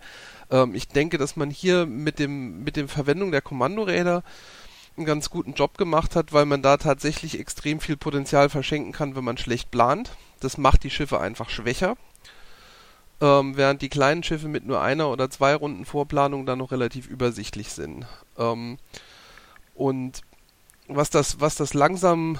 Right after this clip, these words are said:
runterbringen angeht, das täuscht. Ähm, das ist, das ist nicht wirklich ein Problem, weil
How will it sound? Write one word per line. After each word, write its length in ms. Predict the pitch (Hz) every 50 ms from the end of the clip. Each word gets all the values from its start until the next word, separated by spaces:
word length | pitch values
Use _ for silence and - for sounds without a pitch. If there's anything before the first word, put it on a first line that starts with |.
| - -
runterbringen 920 | 160 - - 139 143 175 226 233 - 208 190 170 - - 202 196 196 190 165
angeht, 520 | - 143 175 180 180 165 180 175 165 - - - - - - - -
das 200 | - 160 - -
täuscht. 540 | - - - 151 151 143 120 - - - - - - - - _ - - - - - - - - - - - - - - - - _ _ _ _ _ -
Ähm, 440 | 135 135 135 135 131 135 135 131 -
das 180 | 143 139 -
ist, 240 | - 160 - - -
das 160 | 151 156 -
ist 140 | 180 180 -
nicht 220 | 180 175 - - 151
wirklich 300 | 175 - 185 175 - -
ein 80 | 165
Problem, 520 | - 156 147 143 139 147 170 175 156 131 120
weil 380 | 127 123 123 127 117 95 90